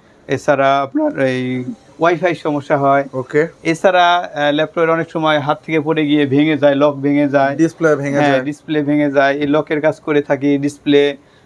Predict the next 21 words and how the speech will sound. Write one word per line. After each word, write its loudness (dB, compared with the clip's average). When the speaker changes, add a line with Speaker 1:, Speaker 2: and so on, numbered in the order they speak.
Speaker 1:
আহ, 2
লাইট 0
থাকে -4
না, -2
ডিসপ্লে -4
লাইটের 0
কাজ -8
করি। -4
Speaker 2:
হ্যাঁ, 2
হ্যাঁ। -8
Speaker 1:
ডিসপ্লে 0
চেঞ্জ 0
করা 2
এবং -2
ডিসপ্লে, 0
আহ, 0
ডিসপ্লে -4
রিবনের 0
কাজ -6
করি -2
আমরা। -2